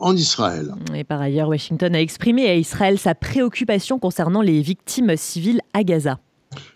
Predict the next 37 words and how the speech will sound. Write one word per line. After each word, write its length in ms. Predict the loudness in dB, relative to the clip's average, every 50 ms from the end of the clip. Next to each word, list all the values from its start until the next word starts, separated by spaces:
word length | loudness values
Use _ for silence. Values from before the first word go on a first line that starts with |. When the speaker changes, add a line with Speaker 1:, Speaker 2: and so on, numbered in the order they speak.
| _ 0
Speaker 1:
Précisons, 760 | 4 4 4 6 4 4 4 6 6 6 6 6 4 4 4
nous 320 | 4 6 6 6 8 8
avons 240 | 6 6 6 6 6
des 120 | 6 4
préoccupations 880 | 4 4 4 4 4 4 4 2 4 2 2 2 4 4 6 6 8 8
et 80 | 8 8
nous 140 | 8 8
les 180 | 8 6 6 4
avons 200 | 4 4 4 4
exprimées 580 | 4 2 2 4 4 6 6 6 6 4 4 0 -4 -16 -14 -8
sur 180 | -2 0 2 2
l'offensive 500 | 2 2 2 0 0 2 4 4 4 4
militaire 460 | 4 4 4 2 2 4 4 4 4
israélienne 540 | 4 4 4 4 4 6 6 6 6 6 4
à 80 | 2
Gaza 500 | 4 4 4 4 4 2 2 0 0 -2 -6 -16 -20 -8 0
et 260 | 4 6 6 6 6
sur 300 | 4 2 -2 -2 -2 -2
son 220 | -2 -2 -2 0 2
impact 520 | 2 2 2 2 2 2 0 0 -2 -4
sur 180 | -2 -2 0 0
la 100 | -2 -2
population 560 | -2 -2 -4 -2 0 -2 0 0 2 2 2
civile. 580 | 4 4 4 4 6 8 8 8 6 6 2 -2 -4 -14 -20 -20 -18 -6 0
Une 140 | 4 6 6
affirmation 720 | 6 4 4 2 2 4 4 2 2 2 4 4 4 6 4
de 120 | 4 2 2
John 260 | 2 2 2 0 0
Kirby, 480 | 0 4 4 4 6 6 4 4 6 4
le 160 | 4 4 4
porte-parole 480 | 2 0 0 0 0 2 2 4 2
du 140 | 2 0 -2
Conseil 360 | -2 -2 0 2 4 2 2
de 120 | 2 2 0
sécurité 600 | 0 0 0 2 2 2 4 4 4 4 4 4
nationale 520 | 4 2 0 2 2 2 4 4 4 4
américain. 640 | 4 4 4 4 4 4 2 2 0 0 0 0 -4